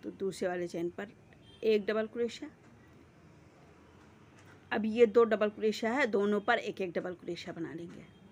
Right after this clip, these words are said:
इस तरह ये देखिए, तीन double क्रोशिया, दो chain, तीन double क्रोशिया हो गए।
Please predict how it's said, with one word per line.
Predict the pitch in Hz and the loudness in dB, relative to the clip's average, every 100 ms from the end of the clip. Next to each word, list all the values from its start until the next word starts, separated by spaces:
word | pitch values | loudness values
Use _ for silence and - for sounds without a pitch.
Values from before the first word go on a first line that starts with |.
| - - - - - - - - - - - - - - - - - - - - - - - - - - - - - - - - - - - - - - - - 269 | -20 -20 -20 -20 -20 -20 -20 -20 -20 -20 -20 -20 -20 -20 -20 -20 -20 -20 -20 -20 -20 -20 -20 -20 -20 -20 -20 -20 -20 -20 -20 -20 -20 -20 -20 -20 -20 -20 -20 -14 -12
इस | - | -2
तरह | 202 | 0
ये | 190 208 | 2 2
देखिए, | 220 226 285 | 0 0 -2
तीन | - 226 | -4 0
double | 202 202 190 | 4 4 2
क्रोशिया, | 196 175 254 247 | -2 -2 2 2
दो | 202 185 | 2 0
chain, | 240 254 | 2 2
तीन | 330 208 | 2 0
double | 190 180 | -2 -4
क्रोशिया | 175 175 160 180 | -4 -4 -2 -4
हो | 208 240 | -2 -2
गए। | 285 | -2